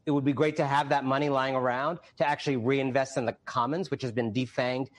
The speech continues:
defunded, and delegitimized in this country, in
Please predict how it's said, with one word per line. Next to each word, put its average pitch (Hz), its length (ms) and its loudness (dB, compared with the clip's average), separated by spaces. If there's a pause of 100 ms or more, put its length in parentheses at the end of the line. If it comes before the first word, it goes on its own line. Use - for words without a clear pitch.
(160)
defunded, 135 540 0
and 110 120 -2
delegitimized 127 760 0
in 131 100 -2
this 131 160 -2
country, 175 480 -4 (220)
in 117 340 0